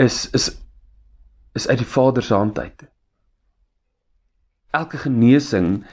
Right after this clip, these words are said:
is 'n wonderwerk van God af. Daarom kan ons bid vir genesing by die Here.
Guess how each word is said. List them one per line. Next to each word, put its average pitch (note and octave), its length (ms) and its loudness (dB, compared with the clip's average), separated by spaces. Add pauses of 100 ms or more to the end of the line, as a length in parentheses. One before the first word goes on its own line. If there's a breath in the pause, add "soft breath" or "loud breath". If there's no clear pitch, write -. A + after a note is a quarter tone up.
(480 loud breath)
is A#2 160 -2
'n A2 80 0
wonderwerk G#2+ 600 4
van G#2+ 160 0
God C#3+ 260 -4
af. - 180 -14 (3750)
Daarom G#2+ 560 0 (400)
kan A#2+ 140 0
ons A2+ 100 -8
bid A2+ 160 -2
vir - 160 -8
genesing F#2 400 -2
by E2+ 160 0
die D#2+ 80 -2
Here. C2 240 -6